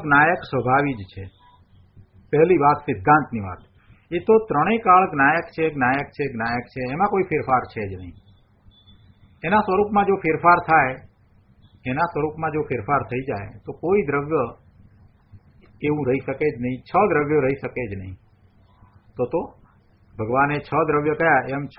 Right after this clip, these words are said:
દ્રવ્ય રૂપ આ જગત હોઈ શકે જ નહીં. અનેક દ્રવ્યો થઈ જાય.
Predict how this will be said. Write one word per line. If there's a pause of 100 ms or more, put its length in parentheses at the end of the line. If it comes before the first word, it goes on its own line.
(140)
દ્રવ્ય (320)
રૂપ
આ (400)
જગત
હોઈ
શકે
જ
નહીં. (680)
અનેક
દ્રવ્યો
થઈ
જાય.